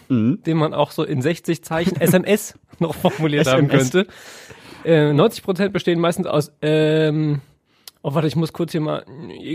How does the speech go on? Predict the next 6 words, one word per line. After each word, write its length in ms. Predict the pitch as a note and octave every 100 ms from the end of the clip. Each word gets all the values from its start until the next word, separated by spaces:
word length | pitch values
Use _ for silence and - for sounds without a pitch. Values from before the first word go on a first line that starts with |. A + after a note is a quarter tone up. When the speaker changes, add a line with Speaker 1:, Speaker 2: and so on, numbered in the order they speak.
| D3 -
Speaker 2:
einparken 680 | D#3 F3 D3+ C#3 F#3 A3 - - _ _
oder 300 | - C#3 B2+
so, 140 | B2 D3+ -
weil 180 | E3+ C3+
Leute 320 | D#3 C#3+ F#3
dann, 220 | D#3+ E3